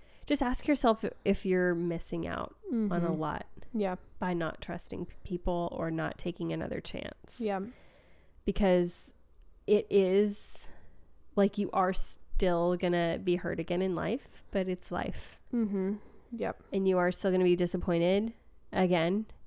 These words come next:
Speaker 1: but you're also gonna disappoint people.
Speaker 2: Yep.
Speaker 1: So <laughs> it's just part of life. It's part of, like, the living experience, and you'll know better this time. Like, it won't be as bad.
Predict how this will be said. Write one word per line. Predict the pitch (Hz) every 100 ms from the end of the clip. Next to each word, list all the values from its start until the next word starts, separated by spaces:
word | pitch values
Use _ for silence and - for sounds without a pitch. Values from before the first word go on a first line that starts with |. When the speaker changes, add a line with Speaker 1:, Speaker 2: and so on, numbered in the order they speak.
| - - - -
Speaker 1:
but | 185
you're | 180 175
also | 175 190
gonna | 180 175
disappoint | 165 170 170 170 -
people. | 170 - 196 - -
Speaker 2:
Yep. | 220 196 - - -
Speaker 1:
So | - - 233 240 226 220
<laughs> | -
it's | 208 202
just | 226 202
part | - 214 202
of | 190 -
life. | 170 165 180
It's | -
part | - 185
of, | 180 180
like, | 170 - - - - - - -
the | 190
living | 175 175 175
experience, | - - - 170 160 156 156 - -
and | 196 196 202
you'll | 208
know | 208 202
better | 190 196 208 196 196 -
this | 220 -
time. | 180 165 180
Like, | 180 196
it | 185
won't | 185 202
be | 196 190
as | 185 185 185
bad. | 202 214 220 -